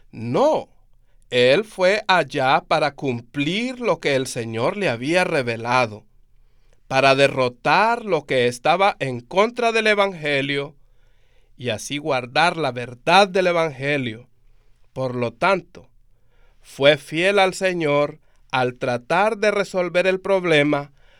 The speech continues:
con los que tenían cierta reputación, pero lo hizo en privado. Sin embargo,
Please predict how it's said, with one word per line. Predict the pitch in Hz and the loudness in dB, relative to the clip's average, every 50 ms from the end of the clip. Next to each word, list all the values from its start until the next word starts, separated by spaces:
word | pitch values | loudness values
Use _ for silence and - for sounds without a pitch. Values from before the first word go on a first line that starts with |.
| _ _ _ _ | _ _ _ _
con | - 160 156 147 143 143 | 0 2 2 4 4 2
los | 135 127 - - | 2 2 0 -4
que | 127 123 | -6 -6
tenían | 117 120 117 123 151 165 160 147 139 135 | -6 -6 -4 -2 2 2 2 2 2 -2
cierta | - - 175 170 147 139 - 127 120 | -4 -2 0 0 0 0 -4 -6 -6
reputación, | 120 123 120 - 123 113 - - 110 - - 160 165 185 165 120 101 - _ _ - _ _ - _ _ _ _ _ - - - | -6 -8 -12 -12 -16 -16 -14 -16 -14 -12 -6 -2 0 0 0 -2 -4 -10 _ _ -20 _ _ -20 _ _ _ _ _ -20 -12 -6
pero | 127 120 123 120 120 | -4 -2 0 0 2
lo | 120 113 113 | 2 0 0
hizo | 131 190 233 240 - 233 220 214 - _ _ | 0 -2 -4 -4 -6 -6 -6 -8 -8 _ _
en | 135 131 123 117 120 | -2 -2 -2 -4 -6
privado. | - 123 113 104 110 117 120 120 110 104 104 104 - _ _ _ _ _ _ _ _ _ _ _ _ _ _ _ _ | -10 -12 -10 -8 -4 -2 -2 -2 -2 -4 -8 -14 -20 _ _ _ _ _ _ _ _ _ _ _ _ _ _ _ _
Sin | - - 139 123 120 | -16 -12 -8 -8 -6
embargo, | 113 110 110 107 123 143 185 185 143 - 120 - _ | -8 -8 -10 -8 -6 -4 -4 -4 -6 -12 -18 -20 _